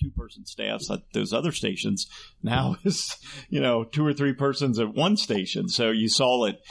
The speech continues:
dwindling big time. And now, shoot, you look, I mean, there's aren't,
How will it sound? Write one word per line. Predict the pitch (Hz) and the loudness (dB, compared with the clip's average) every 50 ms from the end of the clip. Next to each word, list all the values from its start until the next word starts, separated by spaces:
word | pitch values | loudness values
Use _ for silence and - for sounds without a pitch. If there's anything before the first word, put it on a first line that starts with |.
| - - - - | -20 -20 -14 -8
dwindling | - - 131 147 160 151 120 104 95 92 104 98 - | -4 0 0 2 2 2 2 2 2 2 0 0 0
big | - 131 143 127 | 0 -2 0 -2
time. | - 90 - - - - - | -2 -2 -2 -2 -2 0 0
And | 104 | 2
now, | 101 101 113 131 143 117 | 2 2 2 2 2 0
shoot, | 101 - - - 139 151 135 - | 0 -2 -2 -2 0 0 -2 -2
you | - 101 101 | -4 -2 -2
look, | 110 113 110 - - - - - - - - - - | 0 0 -2 -2 -6 -8 -6 -6 -6 -6 -6 -6 -6
I | 104 | -4
mean, | 107 110 113 | -2 0 2
there's | 127 151 139 139 | 2 0 2 0
aren't, | 127 117 113 - | 0 0 -2 -4